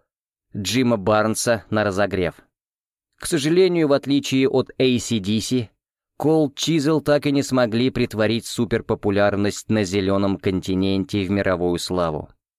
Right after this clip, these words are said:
На шоу в Хаммерсмит Одеон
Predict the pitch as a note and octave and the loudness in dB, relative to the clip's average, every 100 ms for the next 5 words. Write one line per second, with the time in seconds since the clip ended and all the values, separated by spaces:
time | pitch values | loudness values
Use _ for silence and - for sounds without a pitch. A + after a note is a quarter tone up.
0 | _ _ _ - A#2 C3+ - E3 D#3+ D3+ | _ _ _ -4 -2 -2 0 2 2 2
1 | A#2+ - - C#3 C3+ C3+ C3 - B2+ B2+ | -2 -12 -4 0 2 2 0 -2 -2 -2
2 | - D#3 C#3+ D3+ D3+ | -2 0 2 2 2